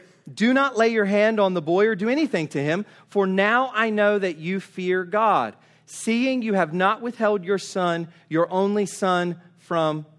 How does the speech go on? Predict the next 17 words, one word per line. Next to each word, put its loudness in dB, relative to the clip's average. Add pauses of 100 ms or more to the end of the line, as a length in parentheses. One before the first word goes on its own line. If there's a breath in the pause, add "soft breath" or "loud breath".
(100)
me.'" -8 (960)
As -2
the -14
title 2
for -6
this -2
point -2
indicates, -2
there 2
are 2
really 0 (260 soft breath)
two 0
ideas 0
here. -6 (100)
As 2
we -2
see -2